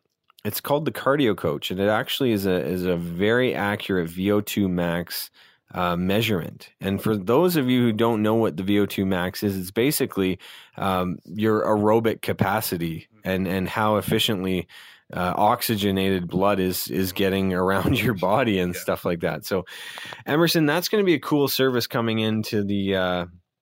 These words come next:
Speaker 1: into the facility soon. We're getting ready to launch that. Um, tell me, what, what is your favorite piece of equipment,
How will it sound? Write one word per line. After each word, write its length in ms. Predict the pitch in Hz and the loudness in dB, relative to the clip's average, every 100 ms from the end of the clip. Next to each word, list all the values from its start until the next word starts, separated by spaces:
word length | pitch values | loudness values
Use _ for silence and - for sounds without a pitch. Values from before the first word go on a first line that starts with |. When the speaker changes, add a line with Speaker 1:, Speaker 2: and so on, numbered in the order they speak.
| _ _ - - | _ _ -16 -4
Speaker 1:
into 240 | 110 104 107 | -2 0 0
the 120 | 101 | -2
facility 500 | 98 - 101 98 98 | -2 0 0 0 -2
soon. 320 | - 123 113 | -2 0 0
We're 120 | 98 | 0
getting 180 | 98 - | -2 -2
ready 260 | 98 92 87 | -2 0 -2
to 80 | |
launch 460 | 85 98 123 143 - | -2 0 0 0 -2
that. 420 | 82 76 80 - _ - - - _ | -4 -6 -12 -16 _ -20 -20 -20 _
Um, 520 | - 101 101 104 101 - _ - | -4 -2 0 0 -4 -8 _ -4
tell 160 | 180 208 | 0 2
me, 100 | 190 | 4
what, 300 | 175 196 71 | 4 2 -2
what 320 | 127 175 196 | 0 2 4
is 180 | 175 131 | 4 2
your 140 | 139 | 0
favorite 480 | - - 131 127 - | 0 0 2 2 -2
piece 240 | 120 113 | -2 0
of 100 | 113 | 0
equipment, 560 | 107 - 101 95 95 | 0 0 -2 -2 -4